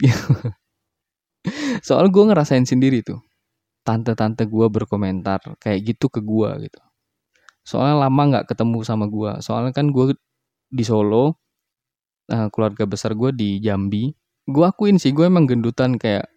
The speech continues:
berat gue sekarang tujuh puluh kilo. Jadi pipi gue kayak bakpao nggak jelas gitu ya kan. <laughs> Terus dibilang tuh sama dia, dikomentarin sama dia, "Kok pipimu gendut banget sih?" Dia bilang, "Jelek tau, nggak ada nanti cewek yang suka.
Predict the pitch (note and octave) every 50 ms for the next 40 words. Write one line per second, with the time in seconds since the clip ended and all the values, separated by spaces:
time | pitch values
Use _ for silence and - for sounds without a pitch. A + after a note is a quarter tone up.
0 | _ _ - G#2+ B2+ A#2+ A#2+ - - C3 C#3 D3 - - C3+ C#3+ D3+ D#3 D3+ -
1 | - B2+ B2 A#2 G#2+ - A#2+ A2+ - - A#2 G#2+ G#2 G2+ G#2 G#2 G#2+ G#2 G#2+ A#2+
2 | B2+ C3 C3 A#2+ - _ _ _ - A#2+ A2 - A#2+ G#2+ G2 A#2 A#2 B2 - A2
3 | - - G#2+ A2 G2 - _ - - G#2 G2+ G2 G#2 G#2 G2+ F#2+ G#2 G#2+ G#2 G#2
4 | - - G#2+ G#2 - A2 G2 F#2 - G2+ A2 A2 G2+ - - C3 G#2 _ _ _
5 | _ _ _ _ _ _ _ _ _ _ _ - - A3 C4+ C#4+ C4+ B3 A3+ F#3
6 | F3 D3+ _ - - G3+ G3+ G3+ E3+ C#3+ C3 C#3 D3 D#3 E3+ G3 G3+ F#3 E3+ C#3+
7 | C3 C3+ A#2+ A#2+ A#2 A2 G#2 A2 - A#2+ - - - B2+ B2+ - C#3+ C#3+ D3 D3+
8 | D3+ D3 D3 D3 D3+ D3 D#3 E3 D#3+ C#3+ C3+ C3 A2+ A2+ A2 G#2 G#2 G2+ - -
9 | - - C#3+ - - F3+ F3 - - F3+ F3+ G3 G#3 G#3 F#3 - _ _ _ -
10 | D3+ C#3+ D3 D3+ D3 C#3+ - _ _ - C#3 C3 C3+ C#3+ D3 D3 D3+ - - E3+
11 | D3+ B2+ A#2 A2 A2 A2 A2+ A#2+ B2 C3+ C3+ C#3+ D3+ D3+ C#3 - - G#2 G#2 G2+
12 | A2+ - _ _ - _ - - A#2+ A#2+ A2 B2+ C3+ C#3 C3 B2+ A#2+ A#2 A#2+ -
13 | - A2+ G#2+ F2 A2 A#2 A2+ - A#2+ - - - G2+ F#2+ G2 A2+ _